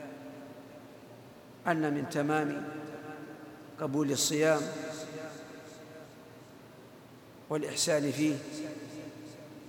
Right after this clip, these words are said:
إخراج زكاة الفطر التي هي مفروضة، لقول ابن عمر رضي الله تعالى عنهما:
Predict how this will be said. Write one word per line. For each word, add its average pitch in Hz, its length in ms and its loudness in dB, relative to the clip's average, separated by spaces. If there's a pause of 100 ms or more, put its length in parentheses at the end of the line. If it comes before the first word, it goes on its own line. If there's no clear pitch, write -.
(800)
إخراج 160 380 4
زكاة 143 440 6
الفطر 143 400 0 (1900)
التي 147 360 4
هي 139 340 4 (1600)
مفروضة، 143 540 2 (1500)
لقول 160 380 6
ابن 156 200 4
عمر 160 280 6
رضي 151 240 6
الله 151 260 8
تعالى 147 320 8
عنهما: 160 540 4